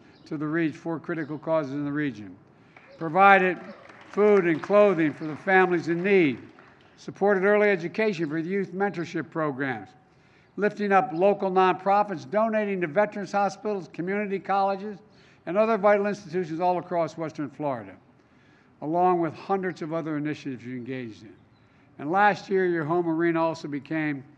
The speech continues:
a lifeline for families in Tampa. The First Lady, and I am Jill's husband, uh, came down with Doctor Fauci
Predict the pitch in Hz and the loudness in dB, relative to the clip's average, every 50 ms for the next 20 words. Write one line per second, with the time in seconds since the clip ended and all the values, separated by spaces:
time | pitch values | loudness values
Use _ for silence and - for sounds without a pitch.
0 | - - _ _ _ _ - 143 143 151 175 185 185 151 - 139 143 135 127 120 | -20 -20 _ _ _ _ -12 -10 -6 -2 0 0 0 -2 -4 -6 -6 -6 -6 -8
1 | 113 107 - - 127 107 - 165 165 160 151 151 139 123 135 123 120 156 156 143 | -10 -14 -16 -18 -18 -14 -8 -6 -6 -6 -6 -6 -8 -10 -10 -12 -10 -8 -8 -8
2 | 123 - - - - _ _ _ _ _ _ _ _ _ _ _ _ _ - - | -8 -12 -16 -20 -20 _ _ _ _ _ _ _ _ _ _ _ _ _ -20 -12
3 | - - 202 202 185 202 - 196 208 208 202 180 170 165 165 160 160 - 147 143 | -6 -2 0 0 0 -2 0 2 2 4 4 4 2 0 -2 -4 -6 -12 -14 -14
4 | 139 147 156 165 170 165 156 147 143 127 120 117 143 175 165 151 135 - - 180 | -12 -8 -6 -4 -4 -4 -4 -6 -6 -10 -12 -10 -8 -6 -6 -6 -8 -8 -8 -8
5 | 185 135 117 143 151 165 - _ _ _ _ _ _ _ - 151 147 147 147 - | -8 -6 -8 -10 -10 -12 -14 _ _ _ _ _ _ _ -14 -12 -10 -10 -12 -14
6 | - - - - - - - - - - - - 190 185 175 147 135 190 196 202 | -16 -18 -18 -18 -18 -18 -16 -18 -18 -14 -10 -6 -4 -4 -4 -2 0 2 4 4
7 | 196 190 185 170 160 127 - 175 175 165 - 170 156 - - 180 175 175 160 - | 4 4 2 0 -2 -2 -2 0 0 0 -2 -6 -8 -4 0 2 2 2 0 -2
8 | 185 185 185 180 | -4 -6 -6 -6